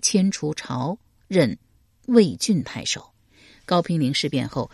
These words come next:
钟会转为中书侍郎，钟毓则入朝担任御史中丞、御中廷尉。两兄弟年纪轻轻，均已经步入到了中书重臣的行列。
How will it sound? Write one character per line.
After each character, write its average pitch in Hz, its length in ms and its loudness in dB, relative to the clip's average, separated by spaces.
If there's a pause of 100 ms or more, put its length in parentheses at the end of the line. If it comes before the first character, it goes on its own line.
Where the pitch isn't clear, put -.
(160)
钟 220 180 8
会 196 180 4
转 107 220 -4
为 101 300 -8
中 175 260 2
书 156 200 -2
侍 - 200 -2
郎， - 320 -6 (240)
钟 277 160 8
毓 302 240 6
则 131 260 -2
入 147 160 -2
朝 92 200 -10
担 131 200 -2
任 139 280 -4
御 247 180 8
史 - 220 -2
中 175 220 -2
丞、 185 360 -4 (760)
御 190 300 6
中 156 300 0
廷 92 280 -10
尉。 185 180 -4 (440)
两 - 240 4
兄 175 180 2
弟 165 140 2
年 120 200 2
纪 151 120 -4
轻 156 240 0
轻， 165 240 0 (240)
均 285 260 10
已 202 80 6
经 135 200 -2
步 180 140 -2
入 135 180 -4
到 120 180 -4
了 92 160 -8
中 247 320 8
书 254 300 0
重 233 300 4
臣 - 240 -10
的 110 100 -8
行 - 280 -12
列。 139 180 -16